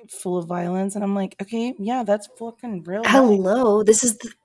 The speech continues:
Speaker 2: this is the peak of what's happening. Hello. It
Speaker 1: Yeah,
Speaker 2: can't
Speaker 1: God
Speaker 2: always
Speaker 1: damn it,
Speaker 2: be
Speaker 1: they're
Speaker 2: making
Speaker 1: not being,
Speaker 2: weapons
Speaker 1: they're trying to
Speaker 2: and
Speaker 1: fucking
Speaker 2: cutting off fingers.
Speaker 1: Yeah, they're trying to fucking escape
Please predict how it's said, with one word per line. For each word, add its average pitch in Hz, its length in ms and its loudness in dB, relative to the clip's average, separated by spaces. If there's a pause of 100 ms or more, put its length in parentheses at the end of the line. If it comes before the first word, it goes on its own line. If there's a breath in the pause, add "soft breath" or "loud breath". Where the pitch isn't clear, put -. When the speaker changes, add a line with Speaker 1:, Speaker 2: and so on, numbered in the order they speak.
Speaker 2:
this 214 220 4
is 226 120 -2
the 220 120 6
peak 240 360 -2
of 208 140 4
what's 208 500 4
happening. 180 680 0 (100)
Hello. 196 500 0 (360)
It 254 100 0
Speaker 1:
Yeah, 285 60 2
Speaker 2:
can't 226 160 10
Speaker 1:
God 220 80 6
Speaker 2:
always 220 320 12
Speaker 1:
damn 214 140 4
it, - 0 -
Speaker 2:
be 208 60 6 (120)
Speaker 1:
they're 196 40 8
Speaker 2:
making 180 180 4
Speaker 1:
not 196 140 4 (140)
being, 208 140 2
Speaker 2:
weapons 208 360 0 (500)
Speaker 1:
they're 190 100 -6
trying 226 240 -8
to 214 40 2 (120)
Speaker 2:
and 190 180 -4
Speaker 1:
fucking 208 240 -10
Speaker 2:
cutting 208 260 2
off 202 100 -2
fingers. 214 580 2
Speaker 1:
Yeah, 214 400 -8 (120)
they're 208 160 -4
trying 247 320 -6
to 233 100 -10
fucking 214 400 -8
escape 190 720 -6